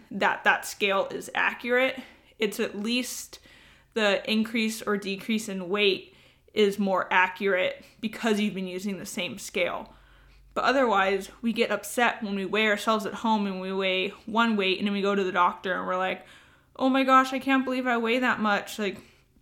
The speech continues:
okay, like, it's, it's the scale, it's not you. And also, I don't know about you, but when I weigh myself at home, or when I used to weigh myself at home, I don't own a scale anymore, but, you know, you'd strip down till you were naked, <laughs>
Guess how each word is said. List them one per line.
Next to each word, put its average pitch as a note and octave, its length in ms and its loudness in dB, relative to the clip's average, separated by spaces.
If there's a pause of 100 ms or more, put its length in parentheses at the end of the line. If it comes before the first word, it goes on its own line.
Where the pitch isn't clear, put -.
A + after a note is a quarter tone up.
(760)
okay, G#3 480 0
like, G3 240 -6
it's, G#3 380 -4
it's A3 280 -2
the A#3+ 120 0
scale, B3 600 2
it's G#3+ 380 -2
not C#4 300 0
you. G3+ 380 2 (520)
And A#3+ 120 -2
also, A3 720 2
I A3+ 80 -2
don't B3+ 100 0
know B3+ 140 2
about A3+ 320 0
you, A#3 280 -2
but G3 200 -2
when G3+ 100 -2
I A#3+ 140 2
weigh A3+ 180 0
myself G#3+ 500 0
at - 120 -6
home, A3+ 400 0
or G3 100 0
when F#3+ 100 -2
I F#3+ 80 -2
used A3+ 260 -2
to G3+ 80 0
weigh F#3+ 120 0
myself F#3+ 400 -2
at F#3+ 80 -8
home, G3+ 240 -4
I - 60 -6
don't G#3 200 -2
own G3 140 -4
a F#3+ 40 -10
scale G#3+ 300 0
anymore, G3 540 -4 (500)
but, G#3+ 60 -4
you G#3+ 80 2
know, G#3+ 80 2
you'd A3 180 0
strip A3+ 460 -2
down G#3+ 580 4 (220)
till A3+ 140 -2
you G3 160 0
were G3+ 80 -8
naked, B3+ 600 0
<laughs> - 420 -8